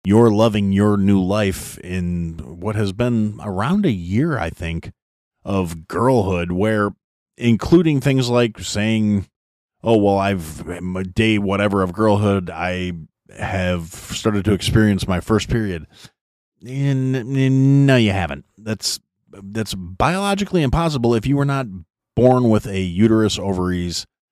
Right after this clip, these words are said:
and fallopian tubes and all the stuff that is tied into having a period, which is the shedding of the uterine lining. If you don't have a uterus, you cannot shed your uterine lining.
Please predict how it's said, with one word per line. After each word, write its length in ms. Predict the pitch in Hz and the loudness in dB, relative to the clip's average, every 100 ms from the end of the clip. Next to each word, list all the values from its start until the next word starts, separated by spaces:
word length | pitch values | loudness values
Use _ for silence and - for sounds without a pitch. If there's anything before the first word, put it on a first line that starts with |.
| _ | _
and 360 | - 82 82 76 | -12 -8 -8 -6
fallopian 420 | 87 92 90 85 | -2 0 0 -2
tubes 380 | 90 87 82 78 | -4 -4 -4 -10
and 340 | 71 87 82 | -10 -8 -8
all 240 | - 92 92 | -4 -2 0
the 420 | 98 92 90 92 - - | 0 0 -2 -6 -12 -8
stuff 420 | - - 98 - | -4 0 -2 -2
that 180 | 95 85 | -6 -4
is 500 | 92 90 80 - - _ _ _ _ | -4 -4 -6 -8 -12 _ _ _ _
tied 260 | - 120 110 | -4 0 2
into 240 | 110 107 | 2 4
having 240 | 95 92 90 | 2 2 -2
a 40 | |
period, 400 | - 110 95 87 | 0 2 2 2
which 180 | 90 - | 0 0
is 160 | 90 92 | -2 -2
the 100 | 92 | -2
shedding 400 | - 147 151 139 | 0 0 0 -2
of 120 | 117 | 2
the 80 | 113 | 4
uterine 300 | 123 120 110 | 4 4 2
lining. 340 | 117 127 82 | -2 -4 -6
If 140 | 80 | -6
you 60 | 139 | -2
don't 120 | 185 | 0
have 100 | 208 | 0
a 120 | 151 | 0
uterus, 400 | 139 233 180 - | 2 4 4 2
you 80 | 196 | -4
cannot 500 | - 180 180 185 - | -4 -4 -4 -6 -10
shed 340 | - - 151 143 | -6 0 0 4
your 120 | 135 | 4
uterine 380 | 131 135 127 123 | 6 4 4 0
lining. 500 | 104 135 95 76 | -2 -2 -4 -6